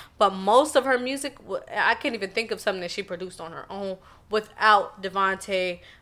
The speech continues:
um, without Timbaland, without, um, Puff.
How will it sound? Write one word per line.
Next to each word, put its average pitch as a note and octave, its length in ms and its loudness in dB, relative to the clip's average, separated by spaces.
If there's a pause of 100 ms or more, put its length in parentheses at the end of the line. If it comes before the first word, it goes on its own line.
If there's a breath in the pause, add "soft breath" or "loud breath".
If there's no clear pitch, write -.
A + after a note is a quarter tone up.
(120)
um, E3 540 -8
without G3+ 600 2
Timbaland, F#3+ 540 -6 (340 soft breath)
without, F#3+ 1300 -2
um, F3 180 -20 (1160 soft breath)
Puff. F3+ 420 -4